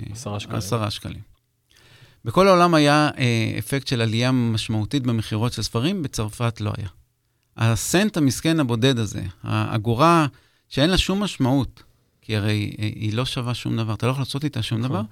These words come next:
Speaker 2: זה היה, אה, אה, חסם מספיק גדול,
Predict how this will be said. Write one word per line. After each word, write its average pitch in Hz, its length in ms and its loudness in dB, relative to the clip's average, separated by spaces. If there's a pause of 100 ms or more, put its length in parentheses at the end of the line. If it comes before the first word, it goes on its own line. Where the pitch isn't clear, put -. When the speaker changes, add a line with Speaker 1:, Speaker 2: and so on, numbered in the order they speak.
(360)
Speaker 2:
זה 120 140 0
היה, 165 300 6 (100)
אה, 117 380 2 (220)
אה, 113 80 -6 (200)
חסם 160 420 2
מספיק 135 300 0
גדול, 120 320 0